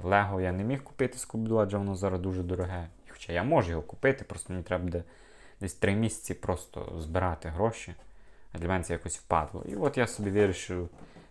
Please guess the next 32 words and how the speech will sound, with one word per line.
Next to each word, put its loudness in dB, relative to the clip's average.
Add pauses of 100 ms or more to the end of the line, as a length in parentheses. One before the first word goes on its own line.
цей -2
набор 4
був 0
доволі 8
дешевий, 0
зак-, -2
заказав 2
його 0
в -2
інтернет-магазині. 0 (1080)
Бум! 8 (380)
Крутий 2
привид. 4 (680)
На -2
жаль, 2
я 0
не -2
пам'ятаю, 0
яка 0
це -6
серія. 2
Це, -6
по-моєму, -2
що -6
другий 6
сезон 0 (1080)
Скубі-Ду. 0
От 2
зроблено 4
теж 2
по -8
класиці. 2